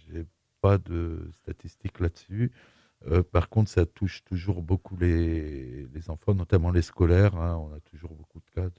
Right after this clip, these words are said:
chez, chez les, chez les scolaires, parce qu'on avait, euh, euh, je dis pas de bêtises, attendez, euh,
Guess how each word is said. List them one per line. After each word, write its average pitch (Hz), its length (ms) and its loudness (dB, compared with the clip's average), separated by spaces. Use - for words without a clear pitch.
chez, 76 300 -8
chez - 240 -10
les, 78 180 -10
chez - 220 -12
les 82 100 -4
scolaires, 90 480 0
parce - 180 -20
qu'on 80 140 -20
avait, 80 260 -14
euh, 80 340 -10
euh, - 180 -12
je - 60 -18
dis - 360 -20
pas - 80 -10
de - 140 -18
bêtises, - 640 -14
attendez, 90 1160 -6
euh, 85 120 -8